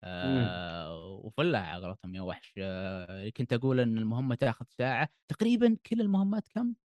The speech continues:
Speaker 1: هيتمان ون يمكن خمس مهمات، آه، هيتمان، آه، تو سبع مهمات، آه، شو اسمه، آه، ثلاثة تقريبا برضو، آه، ست، سبع مهمات،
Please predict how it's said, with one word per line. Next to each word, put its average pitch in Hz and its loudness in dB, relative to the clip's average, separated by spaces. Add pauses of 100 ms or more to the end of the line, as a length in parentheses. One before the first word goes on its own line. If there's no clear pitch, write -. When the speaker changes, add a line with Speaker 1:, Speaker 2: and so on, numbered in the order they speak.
(140)
Speaker 1:
هيتمان 160 6
ون 160 4
يمكن 143 2
خمس 147 0
مهمات، 127 2 (180)
آه، 104 0
هيتمان، 135 2
آه، 120 -2
تو 123 0
سبع 127 0
مهمات، 127 0 (140)
آه، 82 -6 (440)
شو 120 -2
اسمه، 82 -8 (160)
آه، 82 -16
ثلاثة 120 2
تقريبا 123 -4 (100)
برضو، 117 -2 (280)
آه، 80 -16
ست، - -2 (380)
سبع 107 -4
مهمات، 104 -2